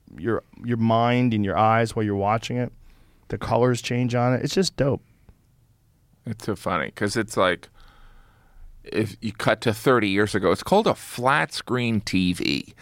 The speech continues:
Speaker 2: Do you know what I mean? It's just the technology is like
Speaker 1: Yeah.
Speaker 2: And that's where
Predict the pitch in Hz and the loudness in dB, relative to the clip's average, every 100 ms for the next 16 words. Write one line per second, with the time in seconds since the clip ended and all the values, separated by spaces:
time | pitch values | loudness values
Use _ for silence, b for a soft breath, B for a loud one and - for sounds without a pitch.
0 | B 147 147 131 151 147 139 160 151 143 | B -6 0 4 4 4 0 2 2 2
1 | - - 185 - - 151 - 170 170 180 | 2 0 0 0 -2 -2 2 0 2 2
2 | 214 196 127 101 95 98 - - 92 B | 2 0 2 2 2 0 0 -8 -18 B
3 | B B B - 113 120 110 107 B B | B B B -6 -2 0 -2 -4 B B
4 | B B 127 143 170 247 - 151 143 117 | B B 0 2 2 0 -4 -2 4 4
5 | 113 117 | 6 4